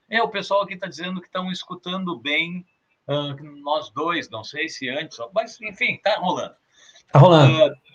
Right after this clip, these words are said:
Speaker 1: Dante, eu fico apavorado quando eu olho ali pra cima e eu vejo que daqui a pouco vai, nós vamos tá aqui há uma hora e parece que nós estamos há cinco minutos.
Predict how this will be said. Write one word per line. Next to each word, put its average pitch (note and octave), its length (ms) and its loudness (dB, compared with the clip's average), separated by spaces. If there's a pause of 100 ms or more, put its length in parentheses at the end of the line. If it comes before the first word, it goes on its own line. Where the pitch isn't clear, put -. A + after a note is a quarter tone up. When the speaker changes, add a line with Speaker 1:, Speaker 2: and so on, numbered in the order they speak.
(180)
Speaker 1:
Dante, A3 440 -2
eu C#3 120 -10
fico G#3+ 200 -4
apavorado F#3 540 2
quando F3 180 -8
eu D#3 120 -4
olho F3 200 0
ali D3+ 160 -10
pra C#3 200 -14
cima F#3 360 -8
e F#3+ 40 -6
eu E3 140 -6
vejo F#3 380 -8
que F3 80 -16
daqui E3+ 200 -10
a D#3 40 -10
pouco F#3+ 300 -12
vai, F#3 140 -2
nós E3 180 -2
vamos F3+ 160 -4
tá F#3+ 80 -4
aqui F#3 180 -6
há G3 60 2
uma A3+ 200 -2
hora G#3+ 320 0
e F3+ 80 -4
parece F3+ 360 -2
que G3 80 -18
nós F#3 120 -4
estamos F#3+ 200 -8
há F#3 100 -6
cinco F#3 240 -10
minutos. F3+ 480 -10